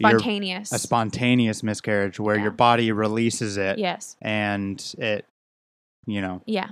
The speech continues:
Speaker 2: you
Speaker 1: Yeah.
Speaker 2: find out that way.
Speaker 1: You find out, yeah,
Speaker 2: Mm-hmm.
Speaker 1: physically
Speaker 2: Yeah.
Speaker 1: that you're like, "Okay, my body is releasing it," and there's,
Speaker 2: Yeah.
Speaker 1: what, blood and
Speaker 2: Yeah,
Speaker 1: different,
Speaker 2: yeah.
Speaker 1: different stuff.
Speaker 2: Yeah,
Speaker 1: So
Speaker 2: yeah.
Speaker 1: we had the, the former, which was the missed miscarriage,
Speaker 2: Right.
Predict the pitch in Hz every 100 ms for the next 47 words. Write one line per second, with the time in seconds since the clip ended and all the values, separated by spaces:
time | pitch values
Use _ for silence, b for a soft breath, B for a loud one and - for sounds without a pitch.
0 | - 208 208 190 202 214 - 104 226 160
1 | 110 - 110 104 101 101 107 104 98 101
2 | 101 110 110 101 98 107 - 220 - 104
3 | 98 101 - - 110 104 98 95 110 104
4 | 101 95 98 98 101 101 98 98 98 98
5 | 92 - 95 95 - 101 104 104 107 104
6 | 104 - 220 _ 117 101 - 139 107 101
7 | 101 101 98 101 196 220 202 208 208 -
8 | - 110 107 110 110 101 - 104 107 107
9 | 117 - B B 208 127 143 131 113 104
10 | 101 98 - - 175 185 120 107 - b
11 | b - 113 113 101 104 107 110 - -
12 | 107 95 - 98 98 98 98 214 208 202
13 | 202